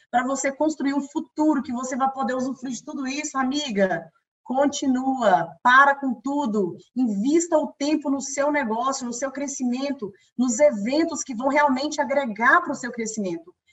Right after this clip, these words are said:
Toma muito cuidado com o excesso de live na internet, toma muito cuidado com o excesso de conhecimento se você não estiver praticando.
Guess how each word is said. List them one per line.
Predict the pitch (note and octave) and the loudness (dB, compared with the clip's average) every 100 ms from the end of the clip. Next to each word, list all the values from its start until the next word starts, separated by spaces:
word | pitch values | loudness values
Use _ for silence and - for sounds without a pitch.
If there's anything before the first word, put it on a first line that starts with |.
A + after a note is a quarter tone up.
| _ _ | _ _
Toma | D#4+ F4 | 2 4
muito | D4 E4 E4+ | 4 4 2
cuidado | E4+ E4 G#3 A3 D4 B3 - | 0 0 4 6 6 4 -2
com | |
o | B3+ | -4
excesso | - C4 A3+ | -6 -6 -6
de | C4+ | -4
live | A3+ G#3+ C4+ C4+ B3 | 0 2 4 2 -2
na | A#3 | -4
internet, | A#3 G3 G3+ A3+ A3 G#3+ G3 _ _ | -4 2 2 2 -2 -8 -12 _ _
toma | C4+ | 2
muito | C4+ D#4 D#4 | 4 4 0
cuidado | D#4 B3+ A3 B3 B3+ | -6 0 2 2 0
com | |
o | B3+ | -6
excesso | B3 C4+ A#3+ | -4 -4 -4
de | |
conhecimento | - C4 B3+ A#3+ A#3 B3+ A#3+ | -6 -6 -2 -2 -2 -6 -10
se | A#3+ | -10
você | B3 C#4 | -8 -6
não | C4+ | -6
estiver | B3+ B3 B3 | -6 -10 -8
praticando. | C4+ C#4 - C4 D4 C4+ F#3+ | -10 -10 -16 -6 -4 -2 -4